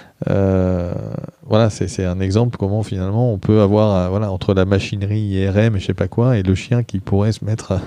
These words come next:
<laughs> alors c'est pas forcément sympathique, il s'installe gare du Nord ou gare Saint-, Saint-Lazare, et puis, euh,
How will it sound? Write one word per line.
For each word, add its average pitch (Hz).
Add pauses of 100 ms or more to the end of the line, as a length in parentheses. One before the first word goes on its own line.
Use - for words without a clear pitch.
(340)
<laughs> -
alors 90
c'est 90
pas 95
forcément 95
sympathique, 95
il 90
s'installe 92
gare 90
du 90
Nord 95
ou 98
gare 90
Saint-, 92
Saint-Lazare, 90
et 87
puis, 87
euh, 87